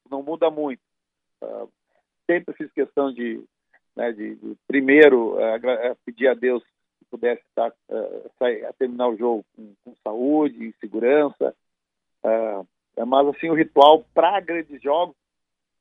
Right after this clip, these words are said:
no dia, é, desde o momento da, da, da preleção até a hora de entrar em campo, normalmente era o mesmo de todos os outros jogos.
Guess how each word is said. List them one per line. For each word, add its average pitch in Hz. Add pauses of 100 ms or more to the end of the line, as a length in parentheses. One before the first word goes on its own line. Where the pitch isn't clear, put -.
(280)
no 240
dia, 214 (380)
é, 147 (1120)
desde 185
o 175
momento 160
da, 135
da, 131 (220)
da 123 (180)
preleção 143
até 135
a 143
hora 135
de 127
entrar 123
em 120
campo, 143
normalmente 147
era 160
o 170
mesmo 170
de 151
todos 165
os 151
outros 160
jogos. 123